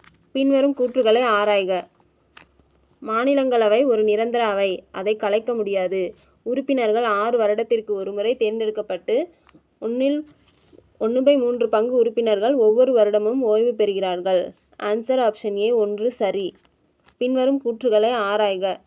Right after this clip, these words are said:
சரத்து முன்னூத்தி இருபத்தி ஆறின் படி அனைவருக்கும் வயது வந்தோர் வாக்குரிமை வழங்கப்படுகிறது. பதினெட்டு வயதிற்கு மேல் ஆதார் அட்டை வைத்திருக்கும் ஒருவர் வாக்களிக்கலாம். ஆன்சர் ஆப்ஷன் ஏ, ஒன்று சரி.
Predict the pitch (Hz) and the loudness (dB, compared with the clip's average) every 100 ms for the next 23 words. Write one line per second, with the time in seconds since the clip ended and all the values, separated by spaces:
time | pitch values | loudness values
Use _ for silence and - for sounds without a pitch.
0 | _ _ _ _ - 220 233 262 247 233 | _ _ _ _ -4 -2 0 -2 -2 -2
1 | 254 254 226 240 240 202 196 226 226 208 | -4 -2 0 0 0 -2 -2 -2 -2 -2
2 | 240 208 202 233 220 202 240 202 208 226 | -2 -2 -4 -2 -2 -2 -2 0 0 0
3 | 208 202 240 202 214 226 208 220 214 202 | -2 0 0 0 0 -2 -2 -2 -2 -2
4 | 214 208 185 180 180 180 - _ _ _ | -4 -4 -2 -4 -2 -6 -6 _ _ _
5 | 220 220 262 262 226 208 226 254 233 208 | -2 0 0 2 4 4 2 0 -2 -2
6 | 226 233 208 226 233 214 214 208 202 190 | 0 0 0 0 0 0 0 0 -2 -4
7 | 190 208 240 208 202 226 196 208 214 185 | -6 -6 -4 -2 -2 -2 -4 -4 -6 -4
8 | 190 185 180 - _ _ - 208 220 254 | -6 -6 -8 -14 _ _ -8 -6 -4 -2
9 | 233 208 214 202 202 240 208 196 208 240 | -2 -2 -6 -4 -2 0 -2 -4 -2 -2
10 | 233 185 190 - | -2 -2 -4 -8